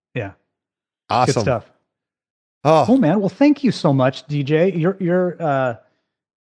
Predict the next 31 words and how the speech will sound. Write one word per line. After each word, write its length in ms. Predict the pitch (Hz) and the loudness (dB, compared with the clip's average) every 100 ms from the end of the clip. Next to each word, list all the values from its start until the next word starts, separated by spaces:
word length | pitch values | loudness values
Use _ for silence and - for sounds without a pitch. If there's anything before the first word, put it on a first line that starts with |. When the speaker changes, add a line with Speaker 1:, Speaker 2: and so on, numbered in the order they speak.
| _ - | _ -6
Speaker 1:
yeah, 180 | 160 117 _ - | -4 -4 _ -2
podcast 360 | 160 170 156 139 | 0 0 -6 -6
is 60 | |
so 120 | - | -4
much 180 | 156 190 | -2 -2
fun. 220 | 151 151 190 _ _ _ _ - | -4 -4 -6 _ _ _ _ -4
And 120 | 131 | 0
Speaker 2:
Thank 180 | 160 120 | 0 0
you. 100 | 127 | 0
Speaker 1:
thank 180 | - - | -2 -4
you 40 | |
for 240 | - 143 131 | -4 -4 -4
having 300 | 139 139 139 | -4 -4 -4
me 120 | 139 | -4
on. 360 | 127 139 208 - | -4 -6 -8 -8
And 500 | 143 127 123 127 131 143 | -4 -2 0 0 -2 -4
you 140 | 135 | -2
work 200 | 143 139 | -2 -2
very 140 | 151 127 | -2 0
hard 220 | 131 135 | 2 2
at 160 | 160 | 2
it. 160 | 208 - _ _ _ - | 0 -6 _ _ _ -18
Speaker 2:
Uh-huh. 160 | 147 - | -10 -6
Speaker 1:
And 520 | 127 120 117 117 - | -6 -6 -8 -10 -12
congrats 480 | - 131 135 139 - | -8 -4 0 0 2
on 120 | 139 | 0
everything. 640 | 135 147 135 151 151 175 151 | 0 -2 -6 -6 -4 -2 -4
And 200 | 110 110 _ _ _ 135 | -6 -8 _ _ _ -2
love 240 | 123 117 | 0 0
John 580 | 110 156 156 151 147 127 | -2 0 0 0 -2 -2
and 240 | 110 107 | -6 -10